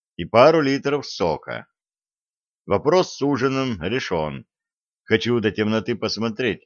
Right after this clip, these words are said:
что с канализацией. Спать будет холодно. Мысли уже привычно прошлись по виденным сегодня потрясающим грелкам во всё тело. Чёрт,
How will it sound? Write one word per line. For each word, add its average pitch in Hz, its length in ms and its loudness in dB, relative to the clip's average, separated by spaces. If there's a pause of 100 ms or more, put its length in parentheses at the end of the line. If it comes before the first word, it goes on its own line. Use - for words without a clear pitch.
что 98 300 -2
с - 80 -8
канализацией. 98 920 -4 (800)
Спать 113 400 4
будет 120 320 -2
холодно. 78 680 -4 (840)
Мысли 95 440 -2
уже 92 240 -2
привычно 90 540 -4
прошлись 87 560 -6
по 85 160 -6
виденным 98 680 -2 (240)
сегодня 98 480 -2
потрясающим 107 1200 -4
грелкам 82 720 -2
во 87 180 -4
всё 90 220 -6
тело. 73 500 -8 (800)
Чёрт, 107 640 0